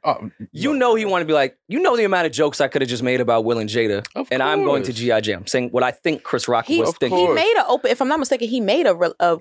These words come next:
Speaker 3: remark about their open relationship, and they laughed that off.
Speaker 2: I've been trying to find the full monologue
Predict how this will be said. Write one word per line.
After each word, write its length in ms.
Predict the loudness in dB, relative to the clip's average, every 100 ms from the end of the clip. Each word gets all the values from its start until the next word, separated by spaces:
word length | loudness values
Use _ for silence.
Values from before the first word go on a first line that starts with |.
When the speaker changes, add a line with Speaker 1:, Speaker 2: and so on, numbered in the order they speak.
| -6
Speaker 3:
remark 400 | -4 -2 0 -2
about 220 | -2 -2
their 120 | -2
open 200 | -4 -4
relationship, 600 | -2 -2 -4 -8 -10 -12 -12 -6
and 120 | -2 0
they 120 | 2
laughed 260 | 0 0
that 140 | -2 0
off. 200 | -2 -6 _ -4
Speaker 2:
I've 140 | -2
been 80 | -2
trying 160 | 0 0
to 60 | 2
find 260 | 0 0
the 40 | -2
full 320 | 0 0 0
monologue 540 | 0 2 2 2 0